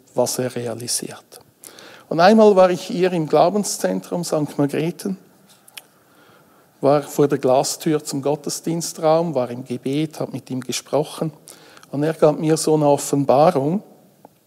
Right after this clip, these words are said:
weil er hat mir gezeigt, immer wenn er da ist, in seiner Gegenwart,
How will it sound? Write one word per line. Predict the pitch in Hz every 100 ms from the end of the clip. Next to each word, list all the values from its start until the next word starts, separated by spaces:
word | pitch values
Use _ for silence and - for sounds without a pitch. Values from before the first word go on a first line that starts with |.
| _ - - - _ _ _ _ _ _ _ _ _
weil | - 139 147 151 - - -
er | - 147
hat | 156
mir | 143 165
gezeigt, | 170 165 - 147 165 170 - - -
immer | 185 220 180 165 -
wenn | 147 151
er | 135
da | - 131 139
ist, | 127 - -
in | 156
seiner | 131 156 143 139
Gegenwart, | 139 139 143 135 117 95